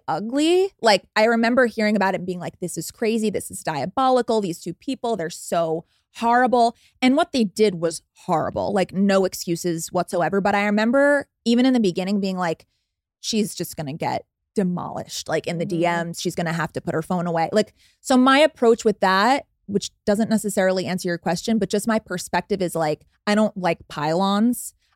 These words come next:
Speaker 1: I love, like, engaging in the monoculture. Like, I loved the,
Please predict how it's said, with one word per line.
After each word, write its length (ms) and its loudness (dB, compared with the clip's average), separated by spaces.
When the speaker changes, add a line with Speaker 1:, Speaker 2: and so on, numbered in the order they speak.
Speaker 1:
I 140 6
love, 540 4
like, 280 0
engaging 880 0
in 100 -2
the 60 0
monoculture. 720 -2
Like, 120 -2
I 120 0
loved 540 0
the, 360 0